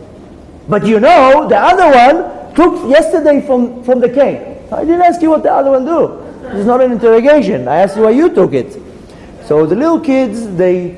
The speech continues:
try to get the way out by pointing a finger at somebody else. So, and this is not only kids, by the way, also adults, they get in trouble, they, to get the, the spotlight off of them, they point on somebody else. <laughs>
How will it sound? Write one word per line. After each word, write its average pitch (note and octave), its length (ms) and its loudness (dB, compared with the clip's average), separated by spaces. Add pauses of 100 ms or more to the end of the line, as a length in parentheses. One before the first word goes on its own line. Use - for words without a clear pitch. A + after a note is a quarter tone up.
(120)
try G#3+ 240 0
to G#3+ 140 0
get G3+ 340 -4
the F3 100 0
way F#3+ 200 2
out D#3+ 420 0
by D3+ 120 0
pointing F3 420 -4
a - 20 -4
finger F3 320 -2
at C#3+ 100 -4
somebody D#3 400 -2
else. F2+ 420 -6 (720)
So, C3+ 800 0
and D3 180 -4
this G3+ 120 -4
is F3 120 -6
not F3 160 -2
only D3+ 160 -4
kids, C#3 320 -4
by A#2+ 140 0
the A#2+ 140 0
way, A2+ 180 0
also C#3+ 320 -2
adults, C3+ 580 -2
they D3 200 -2
get D3 140 -4
in D3 120 -6
trouble, D#3+ 540 -2
they, C#3+ 580 -2 (320)
to C#3+ 100 -2
get F#3 300 0
the, C#3+ 360 2
the C#3 760 -2
spotlight E3+ 640 0
off F3 180 2
of F3 160 -6
them, G3 260 0
they D3+ 140 -4
point E3+ 300 -4
on D3+ 120 -6
somebody D3 420 -2
else. - 360 -6 (840)
<laughs> - 360 -6